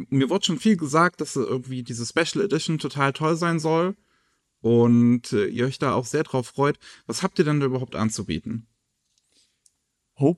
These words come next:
Speaker 2: boy. <laughs> Also, ne, also, also Premiere kriegt einfach eine, eine riesig fette und, und coole Edition, die sie auch verdient.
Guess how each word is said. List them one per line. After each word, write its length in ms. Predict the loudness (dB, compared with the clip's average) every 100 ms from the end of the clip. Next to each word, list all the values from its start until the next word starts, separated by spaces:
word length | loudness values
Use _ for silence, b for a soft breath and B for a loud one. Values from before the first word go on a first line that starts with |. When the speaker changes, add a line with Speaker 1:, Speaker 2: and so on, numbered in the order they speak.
| _
Speaker 2:
boy. 380 | 4 4 2 -2
<laughs> 1500 | -4 0 0 4 4 4 4 4 4 0 0 2 0 0 6
Also, 240 | 6 8
ne, 240 | 6 6
also, 380 | 2 0 -2 -4
also 160 | -10 -12
Premiere 520 | 0 2 4 4 2 0
kriegt 260 | -4 -4
einfach 340 | -6 -2 -4 -2
eine, 380 | -2 -2 -2
eine 380 | -4 -2 0 0
riesig 600 | 2 2 0 -2 -4 -8
fette 500 | -12 -4 -4 -2 -4
und, 320 | -2 -2 -4 -4
und 260 | -4 -4
coole 500 | -6 2 4 4 2 -2 -8
Edition, 720 | -8 -8 -6 -2 -2 -2 -4
die 140 | -6
sie 140 | -6 -6
auch 120 | -8
verdient. 480 | -10 0 2 2